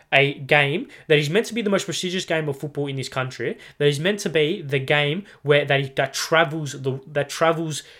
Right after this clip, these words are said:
the, the country and, and, and, um, gives, how do I dis-,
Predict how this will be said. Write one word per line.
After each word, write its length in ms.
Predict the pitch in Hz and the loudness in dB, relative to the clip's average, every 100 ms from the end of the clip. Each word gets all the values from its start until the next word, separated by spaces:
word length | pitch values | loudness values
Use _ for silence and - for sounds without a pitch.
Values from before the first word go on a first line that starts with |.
| - - 139 | -20 -12 0
the, 340 | 143 135 131 | 2 4 2
the 100 | 131 | -2
country 460 | 131 147 143 - 139 | -2 -2 -2 -4 -2
and, 220 | 127 135 135 | -2 -2 -4
and, 320 | 127 135 - - | -6 -6 -10 -6
and, 240 | 127 127 | -4 -2
um, 420 | 123 120 117 117 - _ - _ 143 131 | -2 -2 -4 -12 -20 _ -20 _ -16 -4
gives, 460 | 160 139 127 - - _ _ _ _ _ _ _ _ _ | -2 -2 -4 -8 -12 _ _ _ _ _ _ _ _ _
how 320 | - - - | -14 -8 -4
do 80 | 131 | -4
I 40 | 120 | -4
dis-, 180 | 120 | -6